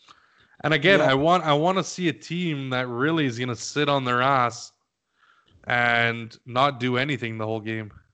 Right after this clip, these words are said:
Speaker 1: Like, I'm waiting for this Lazio game to see if we've really learned anything, or we're just playing teams that are, you know, pushing at the beginning of matches, obviously making mistakes, and then obviously us taking advantage of their mistakes.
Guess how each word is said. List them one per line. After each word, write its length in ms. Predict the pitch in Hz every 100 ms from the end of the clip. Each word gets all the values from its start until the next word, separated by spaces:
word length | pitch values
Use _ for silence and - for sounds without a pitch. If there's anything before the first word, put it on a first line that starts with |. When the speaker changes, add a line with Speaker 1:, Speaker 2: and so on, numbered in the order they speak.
| _ _ _ _ _ _ -
Speaker 1:
Like, 140 | 139
I'm 280 | 147 175 156
waiting 340 | 139 175 165
for 120 | 120
this 180 | 139 110
Lazio 440 | 117 135 139 139 117
game 200 | 120 113
to 100 | 113
see 360 | - 139 135
if 140 | 123 117
we've 220 | 123 113
really 240 | 127 127
learned 380 | 117 120 131 127
anything, 420 | 143 147 151 170 165 - - -
or 240 | 127 123
we're 160 | 120 147
just 240 | 143 -
playing 360 | - 135 131 117
teams 400 | - 139 135 120
that 160 | 120
are, 340 | 120 117 117 113
you 100 | 113
know, 140 | 117
pushing 600 | 117 - 156 - 135 123 113 _ - -
at 160 | 120
the 80 | 135
beginning 380 | 120 120 131 127
of 100 | 120
matches, 500 | 120 131 131 - 117
obviously 380 | 120 117 113 127
making 400 | 123 123 123 120
mistakes, 540 | 117 - 135 123 - _ _ _ -
and 120 | 117
then 140 | 120 120
obviously 460 | 120 120 117 123
us 160 | 123 120
taking 340 | 135 123 123
advantage 460 | 117 113 120 123 113
of 80 | 117
their 100 | 113
mistakes. 540 | 113 110 117 113 -